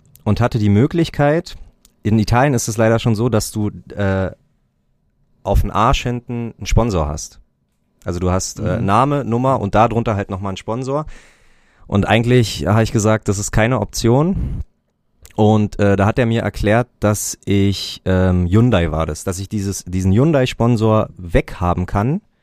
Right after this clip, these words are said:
Speaker 1: wenn ich mir den Patch von der Europa Conference League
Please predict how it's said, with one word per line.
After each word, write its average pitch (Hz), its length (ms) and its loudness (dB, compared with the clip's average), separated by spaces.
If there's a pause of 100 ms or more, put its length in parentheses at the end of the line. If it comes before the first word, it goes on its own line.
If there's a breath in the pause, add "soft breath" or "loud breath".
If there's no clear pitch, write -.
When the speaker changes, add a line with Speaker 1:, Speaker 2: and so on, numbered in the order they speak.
(440)
Speaker 1:
wenn 104 560 0
ich - 220 -2
mir 117 120 0
den 98 240 0
Patch - 380 -2
von 113 240 4
der 107 460 2
Europa 117 640 2
Conference 135 500 -2
League 80 300 -10